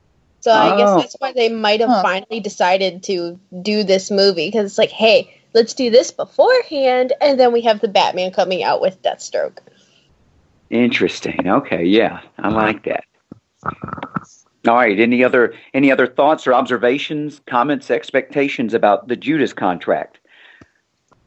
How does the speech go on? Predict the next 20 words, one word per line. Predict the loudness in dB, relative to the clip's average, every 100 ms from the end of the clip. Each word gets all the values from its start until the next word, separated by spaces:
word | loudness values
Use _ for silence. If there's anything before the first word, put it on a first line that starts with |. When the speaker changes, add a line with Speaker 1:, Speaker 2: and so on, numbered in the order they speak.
| _ -20 _ 4
Speaker 3:
Um, | 6 6 6 4
when | 2 4 4
does | 4
it | -2 -2
come | 0
out? | 0 -2 -6 _ _ -20 _ -8
Speaker 1:
We | -4 -4 -4 -6
don't | -10 2 6 6 6 2
have | 2 2 4
a | 0
set | -2 -2 2 2 0 _ -10
date | -6 -6 -6
yet. | 0 2 2
We | -2 -4
just | -4 -4 0
know | 4 6
it's | 4
Speaker 3:
Oh, | 0
okay. |
Speaker 1:
sometime | -2 -2 -2 -2 -6